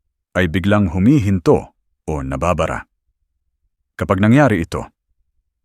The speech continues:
ang mga selula ng utak ay nagsisimulang mawalan ng oxygen. At sa loob lamang ng ilang minuto,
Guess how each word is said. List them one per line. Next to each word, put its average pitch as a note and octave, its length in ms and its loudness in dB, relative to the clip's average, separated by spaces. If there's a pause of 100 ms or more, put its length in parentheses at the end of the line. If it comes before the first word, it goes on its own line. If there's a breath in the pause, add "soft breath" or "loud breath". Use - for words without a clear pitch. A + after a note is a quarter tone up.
(520)
ang A#2 80 4
mga A#2 160 6
selula D#3 480 4
ng A2+ 160 2
utak F2 560 -2
ay F2 160 -4
nagsisimulang G#2 800 2
mawalan F2 640 0
ng D#2 240 -6
oxygen. - 640 -6 (880)
At F2 160 -2
sa - 80 -2
loob F2+ 240 0
lamang B2 400 4
ng G2+ 160 0
ilang G#2+ 240 4
minuto, A#2 480 2